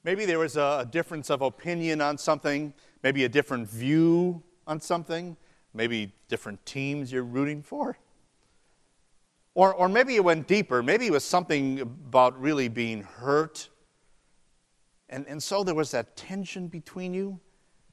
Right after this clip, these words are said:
And maybe you, you're pulling for one thing and they're pulling for something else. And it really kind of rips at you sometimes. Gets deep down in the heart. Well, how about this question?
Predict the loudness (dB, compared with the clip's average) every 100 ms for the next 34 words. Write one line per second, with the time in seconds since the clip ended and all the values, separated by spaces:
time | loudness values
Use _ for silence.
0 | _ _ _ 0 4 4 2 -2 -4 -4
1 | 4 4 4 4 4 4 2 0 0 2
2 | 0 0 -4 -4 -6 -6 -8 -8 -6 -6
3 | -8 -12 -10 -10 -10 -12 -10 -10 -12 -16
4 | -20 _ _ _ _ _ _ _ _ _
5 | _ _ _ -18 -14 -10 -10 -10 -10 -10
6 | -8 -10 -8 -12 -12 -16 -16 -18 -16 -16
7 | -16 -18 -20 -20 _ _ _ _ -8 -8
8 | -10 -16 _ _ _ _ _ _ _ _
9 | -6 -6 0 2 2 -2 -8 -12 -14 -16
10 | _ _ _ _ _ _ _ _ _ _
11 | _ _ _ _ _ _ _ _ _ _
12 | _ _ _ -6 2 2 4 0 -4 -4
13 | -4 -6 -18